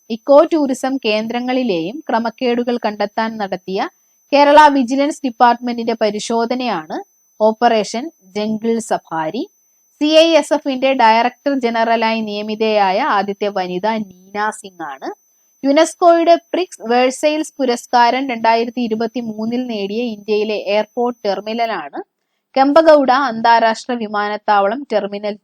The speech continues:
ടു ബാംഗ്ലൂർ. രണ്ടായിരത്തി ഇരുപത്തിമൂന്നിലെ രവീന്ദ്രനാഥ ടാഗോർ സാഹിത്യ പുരസ്കാരത്തിന് അർഹയായത് സുഹൃത പോൾ കുമാർ. അടുത്തിടെ കണ്ടെത്തിയ സസ്യ വളർച്ചയെ പ്രോത്സാഹിപ്പിക്കുന്ന ബാക്ടീരിയ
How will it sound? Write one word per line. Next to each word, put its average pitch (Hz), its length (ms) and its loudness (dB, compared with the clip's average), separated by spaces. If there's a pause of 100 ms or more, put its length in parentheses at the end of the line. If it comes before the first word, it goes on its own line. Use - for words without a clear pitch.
ടു 285 280 -4
ബാംഗ്ലൂർ. 180 580 -6 (680)
രണ്ടായിരത്തി 262 420 2
ഇരുപത്തിമൂന്നിലെ 285 680 2
രവീന്ദ്രനാഥ 262 800 -2 (100)
ടാഗോർ 226 340 -2
സാഹിത്യ 220 520 -4
പുരസ്കാരത്തിന് 220 800 -4
അർഹയായത് 196 680 -4
സുഹൃത 254 540 -6 (200)
പോൾ 214 240 0
കുമാർ. 175 400 -8 (480)
അടുത്തിടെ 262 400 0
കണ്ടെത്തിയ 240 460 -2
സസ്യ 269 380 -4
വളർച്ചയെ 262 480 2
പ്രോത്സാഹിപ്പിക്കുന്ന 220 920 -4
ബാക്ടീരിയ 220 720 -4